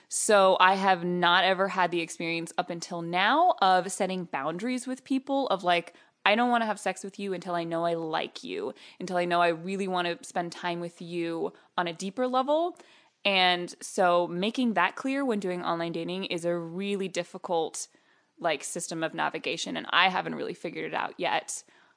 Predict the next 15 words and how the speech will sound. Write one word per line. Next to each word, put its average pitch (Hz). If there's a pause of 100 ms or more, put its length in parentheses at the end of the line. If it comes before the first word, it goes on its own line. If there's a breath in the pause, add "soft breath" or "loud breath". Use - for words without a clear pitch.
(160)
um, 170
of 165
how 160
to 180
explain 170
that 170
to 180
people 170
and 170
how 170
to 170 (500 soft breath)
explain 196
to 190
people 180
that 175